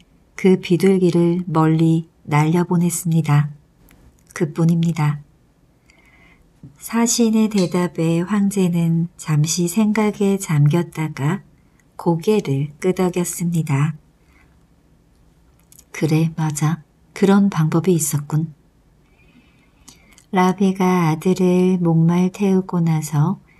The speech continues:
비둘기를 날려보낸 것은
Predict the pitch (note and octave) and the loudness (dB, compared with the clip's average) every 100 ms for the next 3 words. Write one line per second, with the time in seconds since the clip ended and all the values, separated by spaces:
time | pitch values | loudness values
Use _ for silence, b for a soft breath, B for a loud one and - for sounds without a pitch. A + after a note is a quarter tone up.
0 | b b b - F3+ E3+ A#3 A3+ G#3+ G#3 | b b b -2 -2 2 2 2 0 2
1 | G3+ G3 G3+ E3+ D3 D#3 F3+ F#3 F3+ F3 | 2 2 2 2 2 2 0 0 0 0
2 | E3+ E3 C3 C#3 G3+ G#3 G#3+ | 0 0 -2 -2 -2 -2 -4